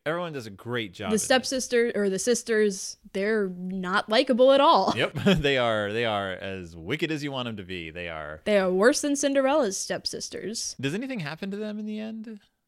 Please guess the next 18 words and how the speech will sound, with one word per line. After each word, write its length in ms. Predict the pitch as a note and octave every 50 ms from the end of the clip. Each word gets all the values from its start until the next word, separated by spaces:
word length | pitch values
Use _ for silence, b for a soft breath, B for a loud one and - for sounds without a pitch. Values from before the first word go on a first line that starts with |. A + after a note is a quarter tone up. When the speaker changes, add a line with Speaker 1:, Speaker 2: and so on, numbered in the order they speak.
| _ _ _ - -
Speaker 2:
No. 380 | G3 G3 G3+ F#3+ F3+ F3+ - - _
Speaker 1:
No, 320 | - A#2 A2+ A#2 A#2 A#2 A#2
they 140 | A#2 A#2
just 260 | A2+ A2 - - - _ _ _ -
Speaker 2:
Nothing 360 | G3+ F#3+ F#3+ F#3+ - F#3 F3+
happens 420 | F#3+ D3+ E3 - - E3+ - - -
to 60 | -
them. 180 | D3+ E3 F3 F3+
They 100 | F3+ F#3
don't 240 | G3+ G3+ G3 -
get 320 | - F#3+ F#3+ F3 - - _ _ _ _ _ _ - - _ _ _ _ - -
retribu-, 400 | F#3+ F#3 F3+ - F#3 F#3+ F#3 -
they, 160 | F#3+ F#3 F#3
nothing 360 | F#3 F#3 F#3 F#3+ - G3 F#3+
happens 380 | G3+ F3+ F3 F3 - F3+ F#3 -
to 100 | - G3
them. 380 | G3+ A3+ - A3+ A3+ A3 A3 -
<laughs> 60 | _